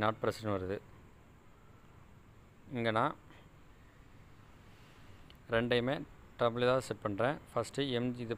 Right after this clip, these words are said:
press பண்ணிக்கிறேன் பாருங்க. Right click பண்ணி டீபக்கில் click பண்றேன். என்னாச்சு, ஏன் வரல? எம் ஜீரோ, நம்ம கரெக்டான address தான் கொடுத்தோமா?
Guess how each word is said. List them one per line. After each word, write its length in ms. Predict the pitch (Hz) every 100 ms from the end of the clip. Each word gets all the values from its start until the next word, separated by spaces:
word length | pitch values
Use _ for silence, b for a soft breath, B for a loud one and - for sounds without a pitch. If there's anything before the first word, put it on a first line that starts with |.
| -
press 180 | 107 -
பண்ணிக்கிறேன் 400 | 110 101 104 104
பாருங்க. 300 | 104 98 131 - B B -
Right 160 | - 113
click 200 | 117 107
பண்ணி 220 | 110 113
டீபக்கில் 560 | 131 113 127 123 113 101
click 200 | 104 -
பண்றேன். 360 | 101 98 135 - - - - - - - - - - - - - - - - - - - - - - - - - - - - - - - - - 117 113 107 110
என்னாச்சு, 520 | 110 113 107 104 - 104 107
ஏன் 120 | 104
வரல? 460 | 101 101 101 101 104 104 107 113 120 - - - - - - - - - - - - - - - - - - - - - - - - -
எம் 240 | 127 117 113
ஜீரோ, 420 | 110 113 107 117
நம்ம 200 | 113 113
கரெக்டான 360 | 113 110 127 120
address 220 | 113 -
தான் 100 | 113
கொடுத்தோமா? 400 | 104 107 110 147